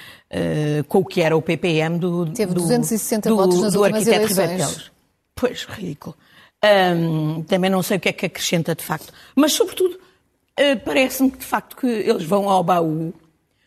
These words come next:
Speaker 1: porque têm a vergonha, têm medo de ir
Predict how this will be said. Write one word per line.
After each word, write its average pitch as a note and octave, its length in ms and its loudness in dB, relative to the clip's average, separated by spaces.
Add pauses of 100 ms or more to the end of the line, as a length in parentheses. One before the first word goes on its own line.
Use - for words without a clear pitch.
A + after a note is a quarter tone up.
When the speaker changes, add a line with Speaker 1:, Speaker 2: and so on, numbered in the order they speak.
(160)
Speaker 1:
porque - 180 -4
têm E4+ 260 2
a C#4+ 40 6
vergonha, F#3 640 0 (260)
têm E3+ 240 -2
medo D#3+ 520 -2 (680)
de G#3+ 160 -2
ir D#4 360 2